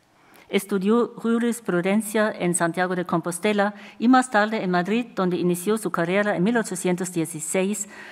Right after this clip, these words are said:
como oficial de la Sala de Corte. En diecinueve ascendió a escribano del resguardo de a caballo,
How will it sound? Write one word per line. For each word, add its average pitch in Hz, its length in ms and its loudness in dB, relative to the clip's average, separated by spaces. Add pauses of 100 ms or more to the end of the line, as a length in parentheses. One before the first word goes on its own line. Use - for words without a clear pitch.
(140)
como 170 240 2
oficial 208 480 0
de 196 100 -2
la 165 120 0
Sala 170 280 0
de 185 140 -4
Corte. 156 500 -6 (720)
En 160 160 2
diecinueve 175 720 2
ascendió 175 720 -2
a 170 120 2
escribano 180 580 0
del 175 140 0
resguardo 180 480 0
de 165 160 0
a 160 100 0
caballo, 175 640 -2